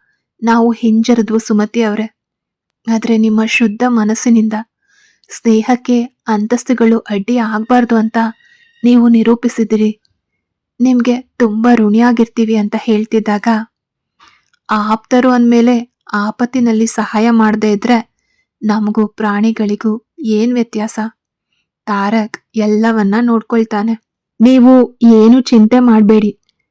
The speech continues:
ಹೀಗಾಗೋಕೆ ಕಾರಣ ಯಾರು ಅಂತ ಸಹ ಕಂಡ್ಹಿಡ್ದು ಅವರಿಗೆ ತಕ್ಕ ಶಿಕ್ಷೆ ಆಗುವಂತೆ ಮಾಡ್ತಾನೆ ಅಂತ ಧೈರ್ಯ ಹೇಳಿದ್ರು ಸುಮತಿ.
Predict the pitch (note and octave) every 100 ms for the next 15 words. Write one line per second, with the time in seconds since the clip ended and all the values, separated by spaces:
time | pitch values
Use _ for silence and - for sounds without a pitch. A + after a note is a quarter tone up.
0 | _ - C#4 A#3 G#3+ G3+ A#3 C4+ B3+ G#3+
1 | G3+ G#3+ B3+ A3 G3 G#3+ C4 A3+ A3 -
2 | A3 A#3+ A#3+ A#3 G#3 - A#3 G#3+ A#3 -
3 | _ _ _ _ A#3+ B3+ A3+ A3+ - G#3+
4 | - B3 A3 - C4 A#3 G#3+ G#3 G3+ B3
5 | B3+ G#3 G#3+ B3+ A#3 G#3+ G3 - A3+ A3+
6 | _ _ - G#3+ G#3+ A#3 A3 G3+ G3 G3
7 | A#3+ - A3 G#3 -